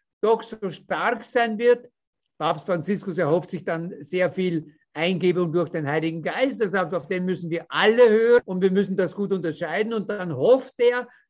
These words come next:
dass man über dieses Hinhören auf die Frage,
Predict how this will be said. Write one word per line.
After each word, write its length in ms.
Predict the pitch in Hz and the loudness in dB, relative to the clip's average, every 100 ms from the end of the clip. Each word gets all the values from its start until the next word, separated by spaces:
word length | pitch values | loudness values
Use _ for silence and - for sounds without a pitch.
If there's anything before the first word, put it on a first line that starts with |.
| _ | _
dass 180 | - 185 | -6 -4
man 320 | 196 190 185 190 | 0 -2 -4 -6
über 300 | 247 262 220 | 0 4 4
dieses 380 | 214 180 165 | 2 -2 -6
Hinhören 840 | - 208 269 320 320 220 196 196 190 | -6 -2 2 2 0 2 2 2 -4
auf 220 | 180 - | -10 -8
die 100 | 180 | -10
Frage, 500 | 151 175 185 185 | -6 -2 -2 -2